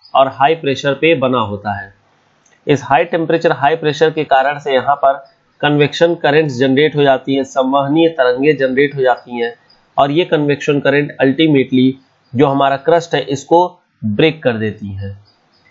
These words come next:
Break करने के बाद ये अपने अलग-अलग plate में टूट जा रही होती हैं।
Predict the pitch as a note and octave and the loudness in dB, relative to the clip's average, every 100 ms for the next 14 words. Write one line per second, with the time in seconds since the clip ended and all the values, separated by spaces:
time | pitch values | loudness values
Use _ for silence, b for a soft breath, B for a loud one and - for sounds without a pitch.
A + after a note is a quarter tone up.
0 | _ A2+ E3+ F3 E3+ D#3 F3 E3+ D#3+ D3+ | _ 0 2 2 -2 0 0 2 2 6
1 | E3 E3+ E3+ _ _ C3+ - D3 - D#3 | 4 2 -6 _ _ 2 4 2 0 -2
2 | - D3 D#3+ D#3+ D3 D3+ - D3+ D#3+ D3+ | 0 2 0 2 0 0 0 2 2 2
3 | D3+ F3 - _ D3+ C#3+ A#2+ B2 A2 G#2 | 2 0 -4 _ 2 2 4 2 0 -2
4 | A2 G2+ G#2+ G#2 G2+ | -6 -6 -10 -12 -10